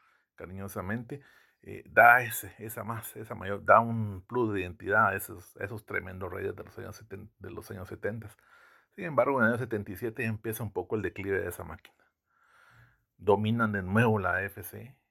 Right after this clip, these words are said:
eh, y se encuentran con un equipo inesperado, ¿verdad? Con los Broncos de Denver. Eh, eran favoritos, pero totalmente los, los Raiders. Sin embargo, da la campanada, da la campanada, eh,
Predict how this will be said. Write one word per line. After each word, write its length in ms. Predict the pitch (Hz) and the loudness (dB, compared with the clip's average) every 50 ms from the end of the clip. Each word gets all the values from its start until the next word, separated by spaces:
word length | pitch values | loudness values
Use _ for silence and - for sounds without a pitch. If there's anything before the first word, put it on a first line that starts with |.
| _ | _
eh, 340 | _ - 101 101 95 87 - - | _ -20 -18 -18 -18 -18 -18 -16
y 240 | 95 98 98 98 | -16 -14 -14 -16
se 140 | 92 - 113 | -14 -12 -12
encuentran 480 | 101 95 - 101 110 117 113 120 117 113 | -12 -10 -8 -6 -6 -6 -6 -8 -10 -10
con 120 | - 104 | -10 -8
un 140 | 104 107 110 | -4 -4 -4
equipo 360 | 110 - - 113 - - 113 | -4 -4 -8 -14 -10 -6 -2
inesperado, 680 | 107 110 101 - - - 92 87 85 101 120 214 233 - _ _ _ | 0 0 0 -2 -4 -4 0 4 6 6 6 4 0 -8 _ _ _
¿verdad? 240 | _ - - - - - _ _ _ _ _ _ _ | _ -20 -20 -20 -20 -20 _ _ _ _ _ _ _
Con 100 | - 113 | -8 -6
los 100 | 113 104 | -6 -2
Broncos 320 | 92 104 107 - 117 98 | 0 0 0 0 -4 -4
de 100 | 92 85 | -4 -2
Denver. 340 | 80 95 117 143 151 - - _ _ _ _ _ _ _ _ _ _ _ _ _ _ _ _ _ _ | -2 -2 -2 -4 -8 -14 -20 _ _ _ _ _ _ _ _ _ _ _ _ _ _ _ _ _ _
Eh, 500 | - 92 92 90 90 82 82 78 78 - | -16 -14 -14 -12 -12 -12 -14 -14 -4 2
eran 220 | - 98 107 107 98 | 6 8 8 8 6
favoritos, 640 | - 98 85 82 95 98 - 113 110 104 - - _ _ _ | 4 0 0 0 -4 -4 -2 -4 -4 -4 -6 -10 _ _ _
pero 400 | - 90 90 - - - 87 90 _ _ _ _ _ _ _ _ _ _ _ - | -14 -14 -14 -14 -16 -20 -20 -20 _ _ _ _ _ _ _ _ _ _ _ 4
totalmente 680 | 92 92 - - 107 107 104 101 104 113 113 113 110 85 | 4 4 6 6 6 6 4 2 -4 -6 -6 -6 -8 -10
los, 200 | 80 82 87 - - - - _ _ _ _ _ _ _ _ _ _ _ _ _ _ _ | -10 -12 -14 -18 -20 -20 -20 _ _ _ _ _ _ _ _ _ _ _ _ _ _ _
los 120 | 104 92 | -2 4
Raiders. 300 | 90 107 123 151 156 131 | 6 6 6 6 4 2
Sin 140 | 113 113 90 | -2 -6 -10
embargo, 360 | 90 92 92 98 104 110 107 | -10 -6 -6 -4 -4 -4 -2
da 120 | 98 98 98 | -2 0 0
la 120 | 98 101 | 0 0
campanada, 840 | - 107 95 87 92 92 90 95 98 104 104 101 98 92 92 92 90 87 90 90 90 98 90 | 0 -4 -2 0 0 0 2 2 0 2 2 0 0 -2 -4 -6 -10 -12 -14 -14 -14 -16 -14
da 400 | 87 92 98 95 92 90 85 87 | -4 2 4 6 8 8 6 6
la 140 | 85 87 87 | 2 -2 -4
campanada, 920 | - 98 92 92 95 90 90 90 92 98 98 95 90 90 87 87 90 - - | -6 -8 -8 -6 -6 -4 0 2 2 4 4 4 4 2 0 -4 -8 -12 -14
eh, 560 | 95 90 92 87 87 87 87 90 90 92 | -14 -14 -14 -14 -16 -18 -20 -20 -20 -20